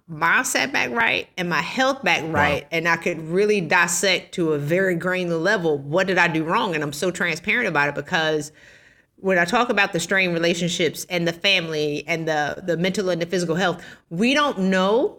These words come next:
Speaker 1: high achievers don't know how bad we are, and we don't know how much we're on
Speaker 2: Mm-hmm.
Speaker 1: fire until we're forced to stop.
Speaker 2: That actually sounds intense. I know, to your point about high achievers,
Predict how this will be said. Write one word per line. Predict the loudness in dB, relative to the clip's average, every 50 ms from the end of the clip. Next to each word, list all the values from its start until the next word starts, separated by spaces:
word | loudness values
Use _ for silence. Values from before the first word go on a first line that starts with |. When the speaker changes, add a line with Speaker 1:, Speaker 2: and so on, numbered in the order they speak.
| -20 _ _
Speaker 1:
high | 0 2 4 4 4
achievers | 2 2 0 0 0 2 2 0 0 2
don't | 2 2 2 2 0 0
know | 0 0 2 2 0 -2
how | -4 0 2 2 4 4 2 0 -4 -8 -2
bad | 0 2 2 2 2 0
we | 0 2 2
are, | 4 4 4 2 0
and | 0 0 0
we | 2
don't | 2 2 2 0
know | 0 0 0
how | 0 2 2 4
much | 4 2 0 0 0
we're | -2 0 0
on | 0
Speaker 2:
Mm-hmm. | 2 4
Speaker 1:
fire | 4 4 4 4 4 2
until | 0 -2 -4 -6 -2 0 2 2 2
we're | 2 0
forced | -2 0 0 0 0 0 -2 -4
to | -4
stop. | -4 0 0 0 -2 -2 -8 _ _ _ _ _ _ _ _ -12
Speaker 2:
That | -6 -4 0 2 2 2 4 4
actually | 4 2 2 2 2 2 2 2 2
sounds | 2 2 2 4 4 4 4 4 4 2 2 2 2 0 0 -2 -6 -4 -2
intense. | 0 0 2 2 2 2 2 2 2 0 0 -2 -2 -6 -10 _ -6
I | -2 0 2
know, | 2 4 4 4 4 2 2 0
to | 0 0 2
your | 2 2 2 0
point | 2 0 2 2 2 0 0 -2 -2
about | -2 0 0 0 0
high | 0 0 0
achievers, | 0 0 0 0 0 2 2 2 2 2 2 2 2 0 0 -2